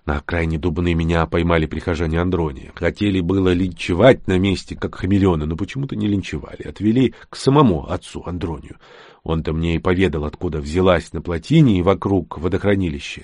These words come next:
Это, по его выражению, пятнистая нечисть». У отца Андрония весьма эклектичная вера. В том, что касается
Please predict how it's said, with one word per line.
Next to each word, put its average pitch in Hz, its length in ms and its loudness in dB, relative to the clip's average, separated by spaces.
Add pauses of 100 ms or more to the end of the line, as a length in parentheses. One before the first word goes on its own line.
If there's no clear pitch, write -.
(120)
Это, 131 320 0
по 90 120 -6
его 82 240 0
выражению, 85 540 0 (360)
пятнистая 95 800 -2
нечисть». - 640 -4 (720)
У 80 140 -4
отца 101 560 0 (340)
Андрония 98 560 2
весьма 123 760 -6 (160)
эклектичная 110 880 -4
вера. 85 320 -2 (600)
В - 80 -16
том, 160 240 6
что 135 160 0
касается 131 680 2